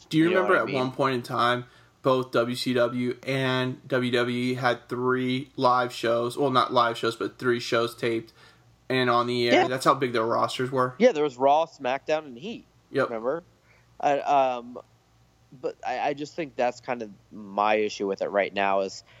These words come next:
Speaker 2: you know, I'm watching the, and, like, the other day it was, um, you know, uh, Cesaro, or I, I forget exactly what it was, but it was, like, Cesaro and Sheamus and Seth Rollins and Dean Ambrose, but then,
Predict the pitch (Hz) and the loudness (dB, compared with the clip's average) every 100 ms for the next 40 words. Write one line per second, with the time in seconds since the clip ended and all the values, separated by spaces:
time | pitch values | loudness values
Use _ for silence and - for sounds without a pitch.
0 | _ _ _ 113 110 98 92 - _ _ | _ _ _ 0 2 4 2 -4 _ _
1 | 107 104 101 113 - 101 101 113 110 110 | -2 2 4 2 2 -8 -4 -4 0 -2
2 | - 113 117 107 98 110 107 92 95 104 | 0 0 0 -2 0 0 0 -2 -2 -2
3 | 101 98 - _ _ _ _ _ _ - | -4 -8 -16 _ _ _ _ _ _ -2
4 | 107 101 98 95 95 95 98 _ _ _ | 2 2 2 0 -4 -12 -20 _ _ _
5 | _ _ 117 113 104 98 92 - _ _ | _ _ -10 -4 0 0 -2 -8 _ _
6 | _ _ - 101 90 92 87 _ - - | _ _ -4 -2 0 -2 -4 _ -6 -2
7 | 127 123 127 123 120 117 117 117 113 110 | 2 4 4 4 2 0 0 0 -2 -4
8 | 87 78 123 95 - 117 104 92 101 101 | -4 0 0 -2 -4 -6 -6 -2 -4 -4
9 | 98 98 95 110 92 107 98 - _ _ | -6 -6 -6 -4 -4 0 -2 -4 _ _
10 | _ _ _ _ - 117 131 127 117 104 | _ _ _ _ -4 4 4 4 0 -4
11 | - 117 113 113 107 - - _ _ _ | -2 -2 0 -4 -4 -10 -20 _ _ _
12 | 107 107 101 98 127 113 120 117 110 101 | -4 -2 -4 0 0 2 0 0 -2 -10
13 | 95 104 104 107 107 104 - 104 - 107 | -10 -6 -4 -2 0 -2 -4 -8 0 0
14 | 104 | 0